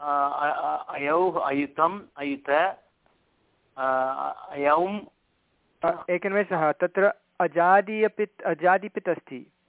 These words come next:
Speaker 2: तर्हि किं
Speaker 1: आ,
Speaker 2: भवति अत्र?
Speaker 1: आ, अकारात् आग-, आ, औ आगच्छति। अयवम्, अय-, अयवं,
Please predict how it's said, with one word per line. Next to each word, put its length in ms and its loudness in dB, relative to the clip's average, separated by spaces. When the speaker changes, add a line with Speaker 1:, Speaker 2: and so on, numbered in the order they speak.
Speaker 2:
तर्हि 140 -8
किं 100 -2
Speaker 1:
आ, 160 4
Speaker 2:
भवति 180 -4
अत्र? 200 -2
Speaker 1:
आ, 60 -4
अकारात् 600 2
आग-, 340 0
आ, 240 -2
औ 280 4
आगच्छति। 720 0
अयवम्, 560 0
अय-, 640 -2
अयवं, 440 2